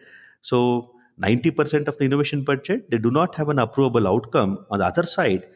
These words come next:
the great companies, they drive innovation, uh,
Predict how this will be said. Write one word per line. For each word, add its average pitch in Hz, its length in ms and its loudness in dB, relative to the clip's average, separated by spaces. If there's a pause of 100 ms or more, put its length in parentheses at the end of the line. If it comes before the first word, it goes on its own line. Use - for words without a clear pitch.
(140)
the 196 80 -2
great 180 400 0
companies, 123 640 -2 (240)
they 123 140 2
drive 110 340 0
innovation, 107 760 -2 (240)
uh, 90 280 0